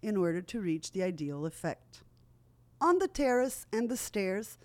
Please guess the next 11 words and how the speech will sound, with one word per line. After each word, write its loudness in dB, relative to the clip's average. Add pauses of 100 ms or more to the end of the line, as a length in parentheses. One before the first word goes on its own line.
(180)
the -2
search 2
for 4
a 6
clean 4
visual 2
effect -4 (300)
led 4
to -2
another 2
solution, -8